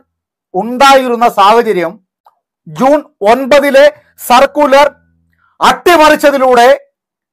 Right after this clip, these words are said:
അവരെ സഭയിൽ നിലനിർത്താനുള്ള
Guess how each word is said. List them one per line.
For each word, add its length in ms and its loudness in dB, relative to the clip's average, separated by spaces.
അവരെ 300 2
സഭയിൽ 420 0
നിലനിർത്താനുള്ള 720 2